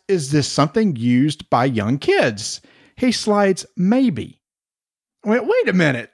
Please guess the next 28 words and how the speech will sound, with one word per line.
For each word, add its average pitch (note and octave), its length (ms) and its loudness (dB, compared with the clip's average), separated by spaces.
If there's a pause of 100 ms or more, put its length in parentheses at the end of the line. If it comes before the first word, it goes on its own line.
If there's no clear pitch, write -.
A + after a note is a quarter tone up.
(120)
Textbooks F#4+ 580 -2
are E4+ 180 -6
all A4 200 2
about A#3 320 0
kids, G#3 440 0
and, G3 140 -4
and A3 180 0
they A3 80 4
have D#4 180 2
them F4 120 -2
in E4+ 100 0
school F#4+ 380 0
and C#4+ 80 2
everything." D3 500 0 (320)
We D#4+ 160 0
don't C#4+ 220 0
guess G3+ 220 -2
the C#3 120 0
word. A2 500 -2 (260)
So - 180 -2
we E4+ 160 2
get D4 240 -2
to B3 100 0
the A3+ 100 2
end, C4 300 0
and G#3+ 100 -2
I A3+ 100 2
say, F#3 400 0